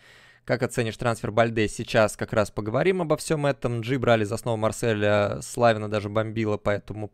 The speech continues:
поводу. Да, ну как и... Ну, Камано все-таки не из основы.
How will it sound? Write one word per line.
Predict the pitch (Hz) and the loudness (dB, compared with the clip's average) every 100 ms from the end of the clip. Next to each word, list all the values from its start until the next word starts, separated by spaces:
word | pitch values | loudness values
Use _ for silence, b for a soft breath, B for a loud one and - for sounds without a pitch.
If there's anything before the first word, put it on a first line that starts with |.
| _ | _
поводу. | 185 185 180 156 170 160 156 147 131 131 - - | 0 0 0 0 2 2 2 0 -2 -6 -16 -20
Да, | 123 120 117 139 190 226 214 214 | -20 -16 0 4 6 4 -2 -6
ну | 147 156 | -4 -2
как | 196 180 | 2 4
и... | 170 170 165 156 147 123 b b | 6 6 6 4 0 -4 b b
Ну, | 202 | 0
Камано | - 180 196 196 | 2 2 2 0
все-таки | 165 147 170 | -2 -2 0
не | 170 | 2
из | 156 | 2
основы. | 170 208 269 254 113 | 2 2 2 4 2